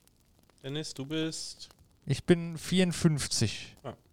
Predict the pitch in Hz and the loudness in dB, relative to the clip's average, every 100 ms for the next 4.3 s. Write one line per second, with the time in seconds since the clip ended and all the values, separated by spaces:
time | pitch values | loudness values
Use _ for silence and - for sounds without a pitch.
0 | - 123 117 120 131 143 127 139 120 - | -6 2 8 10 8 4 0 2 2 2
1 | 127 - 127 131 123 - 147 147 160 135 | -2 0 -4 -2 -4 6 6 8 6 6
2 | 175 156 143 139 151 139 147 143 - 127 | 4 2 0 -6 -6 -4 -6 -6 -4 0
3 | 127 107 110 110 101 98 - 107 101 101 | 2 6 4 4 -6 -8 -4 -4 -6 -10
4 | 101 - - | -10 -14 -18